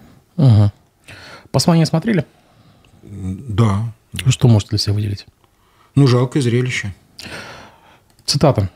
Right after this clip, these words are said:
Speaker 1: Ради Хабирова. «Мы живём в переломные годы, время изменения глобального мирового порядка, открытого противостояния с враждебным к нам коллек-, коллективным Западом. На нашу страну, на всех нас идёт огромное давление, обрушение, беспрецедентные санкции».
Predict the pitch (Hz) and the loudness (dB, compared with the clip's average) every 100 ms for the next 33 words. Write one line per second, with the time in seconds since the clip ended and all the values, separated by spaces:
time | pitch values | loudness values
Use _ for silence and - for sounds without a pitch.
0 | - 131 117 113 117 110 98 104 160 135 | -6 -2 0 0 0 0 -2 2 4 4
1 | 147 131 135 123 117 110 120 160 143 120 | 4 4 4 4 4 4 2 4 4 2
2 | 113 110 110 113 107 107 110 110 104 104 | 0 0 0 2 2 0 2 2 2 0
3 | 107 107 101 107 120 - 98 95 - - | 2 0 0 0 0 0 -4 -6 -6 -4
4 | 107 - 117 110 - 110 107 - - 113 | -2 -2 0 0 2 2 2 0 0 0
5 | 113 110 104 104 113 101 - 110 - 123 | 0 -2 -2 0 0 -2 -4 -8 -2 0
6 | 113 - 107 101 98 127 135 131 - - | 2 2 2 2 2 2 2 0 -2 -12
7 | - - - - 120 139 120 120 131 120 | -20 -20 -20 -4 2 2 2 0 0 2
8 | 117 101 _ _ _ - 117 - 120 - | 2 -2 _ _ _ -6 -4 0 -2 2
9 | 120 110 107 110 101 123 113 101 98 101 | 0 2 -4 -2 -2 0 0 0 0 2
10 | 151 143 101 98 110 - 135 127 98 - | 4 2 0 -2 -4 -2 0 2 0 -6
11 | - - 110 - 107 - 110 98 101 | -10 -2 -2 0 -2 0 0 0 -2